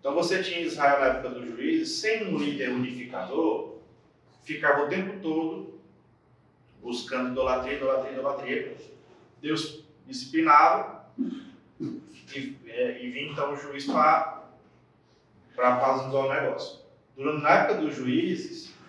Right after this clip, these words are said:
é muito semelhante à época dos reis. Quando Israel,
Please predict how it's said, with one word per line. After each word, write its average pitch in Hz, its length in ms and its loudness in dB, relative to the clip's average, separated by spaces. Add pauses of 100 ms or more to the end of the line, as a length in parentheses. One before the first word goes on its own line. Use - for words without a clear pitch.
(140)
é 127 100 0
muito 190 240 0
semelhante 170 500 -4
à 165 40 -2
época 165 240 -6
dos - 220 -12
reis. - 360 -10 (880)
Quando 196 420 6
Israel, 156 800 4